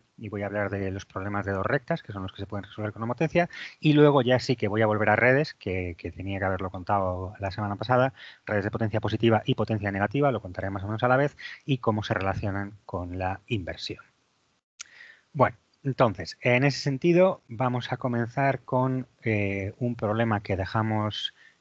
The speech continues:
el, el otro día un poco a medias, que es el problema fundamental de tangencias para el caso de un haz, eh, hiperbólico. Teníamos que si nosotros estábamos buscando las circunferencias que eran tangentes a esta circunferencia C y que pertenecieran a este haz hiperbólico,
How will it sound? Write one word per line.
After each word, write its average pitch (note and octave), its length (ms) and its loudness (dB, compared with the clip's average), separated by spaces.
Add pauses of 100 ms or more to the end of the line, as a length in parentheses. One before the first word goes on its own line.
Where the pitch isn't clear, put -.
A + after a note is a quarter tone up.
el, G#2 1080 0
el A2+ 160 0
otro G#2+ 200 -2
día G#2+ 220 2
un G2 80 -2
poco G#2 220 -2
a - 20 2
medias, D3 400 6
que G#2+ 220 4
es A#2 180 -6 (460)
el G#2 300 2
problema G#2 360 2
fundamental G#2+ 480 0
de G#2+ 60 2
tangencias C#3 720 2
para G#2 280 2
el F#2+ 100 0
caso G#2+ 320 0
de G2 140 0
un F#2+ 140 -2
haz, G#2+ 340 -2
eh, F#2 300 -4
hiperbólico. F#2 640 -4 (440)
Teníamos A#2+ 460 2
que F#2+ 120 -6
si - 80 -6
nosotros G#2 360 -4
estábamos G2 360 0
buscando G2+ 340 -2
las F2+ 180 0
circunferencias G2+ 640 -4
que - 100 -6
eran G2 160 -2
tangentes F#2 640 -6
a F#2 180 0
esta F#2 220 -4
circunferencia G2 640 0
C E3+ 220 6 (380)
y D3 100 -2
que A2+ 140 4
pertenecieran G2+ 640 0
a G2 140 2
este G2+ 240 -2
haz F#2+ 100 -2
hiperbólico, D3 640 2